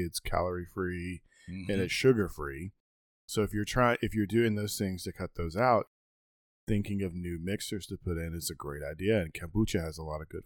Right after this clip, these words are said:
Speaker 1: flavor and a lot of health. It's a fermented beverage,
Speaker 2: Yeah.
Speaker 1: technically.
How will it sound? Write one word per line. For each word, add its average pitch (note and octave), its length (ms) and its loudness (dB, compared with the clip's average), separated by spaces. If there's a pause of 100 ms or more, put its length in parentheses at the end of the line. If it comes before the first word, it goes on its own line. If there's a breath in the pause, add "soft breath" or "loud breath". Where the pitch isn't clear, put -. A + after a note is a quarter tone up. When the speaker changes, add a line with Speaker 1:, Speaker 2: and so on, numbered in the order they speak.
Speaker 1:
flavor A2+ 400 0
and G2+ 80 -4
a F2+ 60 -10
lot E2 180 -8
of D2 60 -12
health. G2 220 -8 (760 soft breath)
It's - 160 0
a A#2+ 80 2
fermented D#2+ 680 -4
beverage, C#2+ 520 -4 (260)
Speaker 2:
Yeah. - 140 -4
Speaker 1:
technically. F#2+ 320 -10